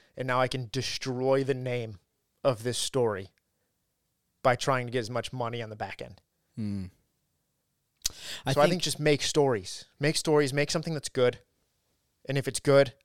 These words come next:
Speaker 1: and the story has ended, let it end.
Speaker 2: That's where you, uh, you and I have come into this roadblock a bit. I, 'cause I, I know that my, my point of this, which is I, I do like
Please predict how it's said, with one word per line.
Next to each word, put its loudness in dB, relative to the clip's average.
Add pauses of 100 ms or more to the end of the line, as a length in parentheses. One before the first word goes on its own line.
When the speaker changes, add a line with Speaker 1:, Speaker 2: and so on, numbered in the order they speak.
(540)
Speaker 1:
and 0 (120)
the 0
story 4
has 0
ended, 0 (400)
let -4
it -4
end. -2 (1080)
Speaker 2:
That's 4
where 0
you, 0
uh, 0
you 0
and 4
I 4
have 0
come 0
into -4
this -6
roadblock -2
a -14
bit. -12
I, 0
'cause 0
I, 0 (280)
I 0
know -2
that 0
my, -4 (140)
my 0
point -4
of -10
this, -4
which 0
is -6
I, 2
I -2
do 2
like -2